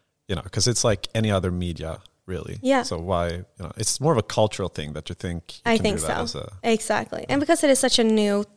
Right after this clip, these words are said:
Speaker 2: business and a new industry, like, I think that people just, I would like to think that people just didn't really know what to pay or, like,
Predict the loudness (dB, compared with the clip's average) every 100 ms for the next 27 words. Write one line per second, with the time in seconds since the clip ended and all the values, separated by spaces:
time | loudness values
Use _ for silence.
0 | _ _ _ _ _ _ _ _ _ 0
1 | 2 4 2 2 0 0 0 0 -2 -2
2 | -2 -2 0 -2 -2 -2 0 -2 -2 0
3 | 2 2 0 -4 -16 -20 -20 -20 _ 0
4 | 4 6 4 4 4 2 0 0 0 0
5 | 0 0 0 -2 0 0 0 0 0 0
6 | -4 -10 _ _ _ 0 2 2 0 2
7 | 2 2 -2